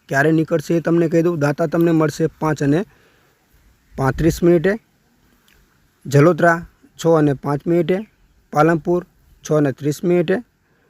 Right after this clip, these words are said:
પાલનપુર બસ સ્ટોપ છ અને પાંત્રીસ મિનિટે, સિદ્ધપુર સાત ને દસ મિનિટે, પાટણ આઠ અને પંદર મિનિટે. તો આ હતા મિત્રો પાટણથી, અ, જે અંબાજીથી પાટણ આવવાવાળી એસ ટી બસના ટાઇમ ટેબલ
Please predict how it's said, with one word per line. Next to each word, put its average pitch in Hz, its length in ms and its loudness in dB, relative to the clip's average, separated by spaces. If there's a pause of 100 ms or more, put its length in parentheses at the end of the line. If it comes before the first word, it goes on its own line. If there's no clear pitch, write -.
(300)
પાલનપુર 175 440 2
બસ 160 160 2
સ્ટોપ 175 260 0 (540)
છ - 80 -12
અને 143 160 0
પાંત્રીસ 143 480 -8
મિનિટે, 175 300 2 (320)
સિદ્ધપુર 180 540 0 (640)
સાત 147 380 -2
ને 143 100 -2
દસ 147 260 0
મિનિટે, 175 320 2 (440)
પાટણ 156 420 0 (680)
આઠ 156 240 2
અને 143 200 0 (540)
પંદર 139 320 2
મિનિટે. 120 340 -10 (600)
તો 185 140 -2
આ 170 200 4
હતા 180 180 4
મિત્રો 202 320 2 (320)
પાટણથી, 190 680 -2 (180)
અ, 160 80 0 (180)
જે 151 200 2
અંબાજીથી 170 500 2
પાટણ 160 560 -2 (120)
આવવાવાળી 160 540 2
એસ 156 120 0
ટી 180 100 -6
બસના 160 340 -4
ટાઇમ 160 280 -2
ટેબલ 170 260 0